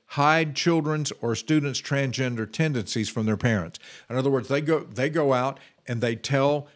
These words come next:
public schools, school boards, they advocate for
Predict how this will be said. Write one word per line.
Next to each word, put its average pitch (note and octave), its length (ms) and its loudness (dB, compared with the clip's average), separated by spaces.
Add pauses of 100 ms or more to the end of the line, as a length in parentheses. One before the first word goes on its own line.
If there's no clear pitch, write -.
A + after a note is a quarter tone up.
(120)
public C#3+ 340 0
schools, D3 600 -2 (180)
school D3+ 360 4
boards, C#3 520 2 (220)
they B2+ 180 0
advocate D3 720 2
for G#2+ 460 0